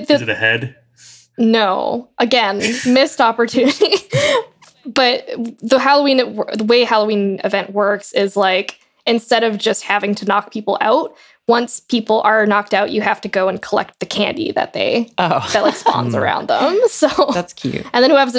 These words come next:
Speaker 1: whoever has the most candy
Speaker 4: So
Speaker 1: wins.
Speaker 4: your Hunger Gaming's trick-or-treating.
Speaker 1: Right,
Speaker 4: Yeah.
Speaker 1: right,
Speaker 3: Wow.
Speaker 1: right.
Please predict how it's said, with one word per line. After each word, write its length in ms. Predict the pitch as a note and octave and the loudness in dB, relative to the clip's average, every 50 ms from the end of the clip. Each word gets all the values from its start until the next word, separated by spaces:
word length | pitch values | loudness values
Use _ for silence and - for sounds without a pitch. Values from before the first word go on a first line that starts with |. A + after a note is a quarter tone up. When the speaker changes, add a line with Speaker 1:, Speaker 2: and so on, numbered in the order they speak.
| - - | -4 -2
Speaker 1:
whoever 320 | A#3+ A#3+ B3 A#3 G#3+ A3 | 0 2 2 2 2 2
has 180 | G#3+ G#3 G3+ - | 0 0 0 -2
the 80 | G3+ | -4
most 180 | G3 - - - | -6 -6 -6 -8
candy 160 | - - E3 | -10 -6 -2
Speaker 4:
So 80 | C#3+ C#3+ | 0 0
Speaker 1:
wins. 260 | C#3 C3 C#3+ D#3 E3+ | 0 0 -4 -4 0
Speaker 4:
your 120 | D#3+ D#3 B2 | 2 2 2
Hunger 260 | D3 D#3 D3 D#3 C#3+ | 2 2 2 2 2
Gaming's 400 | B2 C#3 C3+ C3 C3 B2+ B2 - | 2 0 0 0 0 0 -2 -2
trick-or-treating. 600 | - C#3 B2 B2 G#2+ - A#2+ A2+ F#2+ B1 - C3 - _ _ _ _ _ _ _ _ _ _ _ _ _ _ _ _ _ _ _ _ _ _ _ - A#3 | -2 -2 -2 -2 0 -2 -4 -4 -4 -6 -8 -10 -12 _ _ _ _ _ _ _ _ _ _ _ _ _ _ _ _ _ _ _ _ _ _ _ -8 -2
Speaker 1:
Right, 140 | - B3 - G#2 | 0 0 0 0
Speaker 4:
Yeah. 140 | - - - | -4 -4 0
Speaker 1:
right, 160 | C4 G3+ D#3 | 0 0 2
Speaker 3:
Wow. 460 | C#3 C3+ C3+ C3+ C3+ C3 B2+ B2 A#2+ A#2+ | 2 0 0 0 0 0 0 0 0 0
Speaker 1:
right. 500 | B2+ B2+ C#3+ - - - - - - | -2 -2 -4 -10 -14 -10 -8 -8 -8